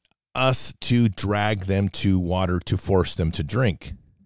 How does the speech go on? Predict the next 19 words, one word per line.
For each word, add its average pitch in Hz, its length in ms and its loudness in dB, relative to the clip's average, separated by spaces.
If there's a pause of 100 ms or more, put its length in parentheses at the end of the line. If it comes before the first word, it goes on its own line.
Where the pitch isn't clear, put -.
(720)
The 90 80 -4
only 104 200 2
people 104 360 0
that 90 160 -2
force 107 320 0
you 98 100 0
to 85 100 -4
drink 101 440 0
are 90 120 -2
usually 98 360 -2
people 87 360 -4
that 82 100 -4
work 90 300 -2
at 80 160 -6
Gitmo 92 500 0
and 87 160 -2
put - 200 -4
a 90 160 -2
water, 98 520 -4